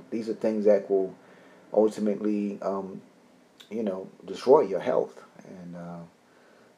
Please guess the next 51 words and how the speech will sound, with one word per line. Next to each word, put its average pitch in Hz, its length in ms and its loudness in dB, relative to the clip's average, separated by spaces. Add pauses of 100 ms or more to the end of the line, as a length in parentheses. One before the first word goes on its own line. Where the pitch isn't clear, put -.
so - 80 -8
you 90 160 -10
wanna, 92 420 -10
you 98 100 -8
know, 92 120 -10
you 90 160 -10
wanna 90 240 -12
change 101 480 -6
those 87 240 -2
things 87 380 -12
and, 85 280 -14
and, - 320 -16
and 87 140 -16
start - 280 0
to - 120 -6
ask 92 200 -4
those 107 140 0
questions. 90 680 -4 (440)
You 104 60 -6
know, 101 100 -2
we, 107 260 -4
we 110 120 -6
got 104 140 8
a 101 40 4
lot 101 200 2
of - 120 -2 (320)
pe-, 117 100 -8
people 101 380 -10
dealing 98 320 -4
with 98 260 -10
cancer 98 760 -2
and 92 140 -10
diabetes. 98 720 -4
I 95 60 0
lost 92 340 -2
my 85 100 -8
mom 98 440 -4
to 92 180 -4 (180)
com-, 98 240 -4 (140)
complications - 560 -2
of 85 100 -8
breast 95 220 2
cancer, 87 480 -6
and 85 100 -10
family, 92 320 -10
other 87 140 0
family 90 300 -6
members 87 320 -8
in 85 100 -14
cancer, 87 480 -4
and 82 120 -8